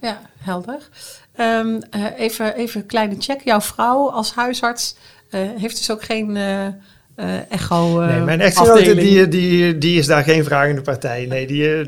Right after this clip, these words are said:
Speaker 1: die, die, nee, die vraagt relatief weinig aan, s-, hè, zei ik ook. Ehm, en, ehm, maar die, die, eh, nee, die moet er niet aan denken dat ze dat ook nog zou moeten doen. Nee,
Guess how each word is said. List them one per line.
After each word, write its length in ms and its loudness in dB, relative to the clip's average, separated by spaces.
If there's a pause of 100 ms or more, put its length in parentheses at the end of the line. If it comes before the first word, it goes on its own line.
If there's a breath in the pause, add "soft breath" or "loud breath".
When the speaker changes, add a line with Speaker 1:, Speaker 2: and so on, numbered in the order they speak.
(100)
Speaker 1:
die, 400 -4 (260)
die, 400 -14 (120)
nee, 180 -10
die 120 -10
vraagt 280 -4
relatief 640 -6
weinig 360 -6
aan, 200 -6
s-, 320 -6
hè, 220 -10
zei 240 -6
ik 120 -8
ook. 320 -6 (600 soft breath)
Ehm, 400 -10 (1800)
en, 380 -6
ehm, 320 -10 (1160)
maar 220 -8
die, 200 -6
die, 300 -8
eh, 500 -10
nee, 200 -10
die 100 -8
moet 180 -10
er 60 -8
niet 140 -10
aan 100 -8
denken 260 -6
dat 140 -8
ze 80 -8
dat 160 -8
ook 160 -6
nog 160 -12
zou 180 -8
moeten 240 -12
doen. 180 -12
Nee, 100 -14